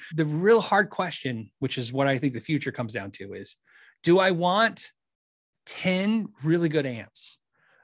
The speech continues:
or do I want two magical amps and then a profiler or a modeler modeling all those other amps that I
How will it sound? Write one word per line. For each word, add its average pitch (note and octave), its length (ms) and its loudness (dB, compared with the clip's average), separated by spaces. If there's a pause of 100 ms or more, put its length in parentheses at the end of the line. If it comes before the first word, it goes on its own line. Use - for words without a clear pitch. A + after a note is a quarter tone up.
(140)
or E3+ 160 4
do F3 60 6
I E3 80 8
want E3+ 280 2
two A#3 260 0
magical F3 420 0
amps B2 460 -4
and D3 200 2
then C#3 300 2
a C3+ 180 -2
profiler C#3 600 -2
or C3 60 -6
a A#2+ 140 -4
modeler B2 600 0 (360)
modeling C3 320 2
all A#2+ 180 -2
those A#2+ 220 -4
other A#2 220 -2
amps G2+ 320 -8
that B2 100 -2
I A#2+ 220 0